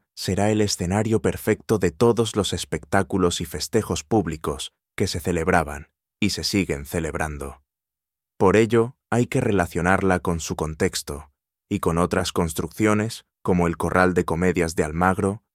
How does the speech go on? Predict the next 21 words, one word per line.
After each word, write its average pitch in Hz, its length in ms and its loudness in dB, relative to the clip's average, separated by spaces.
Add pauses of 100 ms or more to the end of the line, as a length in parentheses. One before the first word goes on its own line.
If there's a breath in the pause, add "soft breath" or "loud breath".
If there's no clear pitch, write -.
y 98 100 2
la 76 160 -2
Plaza 92 320 4
de 78 140 -6
Toros 90 340 4
de 90 80 0
las 80 180 -2
Virtudes, 78 720 -4 (500)
entre 87 360 2
otros 92 320 4
ejemplos 92 680 0
en 92 180 2
el 85 140 2
ámbito 85 480 2
provincial. 73 760 -6 (1040)
Realmente 110 800 2
hay 104 140 2
que 143 140 0
entender 98 520 2
la 82 160 2
plaza 87 480 0